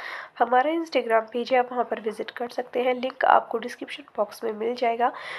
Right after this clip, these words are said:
Friends, आज हम आपके सामने movie का review लेके आए। Movie का नाम है The Mummy, Tomb of the Dragon Emperor, जो कि दो हज़ार आठ की American Action Adventures Fantasy film रही है। Movie को direct किया है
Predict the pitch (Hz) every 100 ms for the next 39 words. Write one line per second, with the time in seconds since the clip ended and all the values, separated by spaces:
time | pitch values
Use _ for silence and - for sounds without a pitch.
0 | - - 285 294 294 262 262 240 233 247
1 | 247 226 226 226 226 226 220 214 214 247
2 | 226 220 226 220 233 285 320 226 214 214
3 | 214 202 202 196 220 294 - - - -
4 | - - 285 320 - - 226 220 - -
5 | 226 226 269 277 294 - 208 208 - 190
6 | 220 214 208 202 214 202 - 202 - -
7 | - 220 247 247 254 302 - 240 - -
8 | 339 - 226 208 208 202 226 - 233 202
9 | 208 208 - 208 202 208 208 226 247 240
10 | 220 220 208 196 185 - 208 226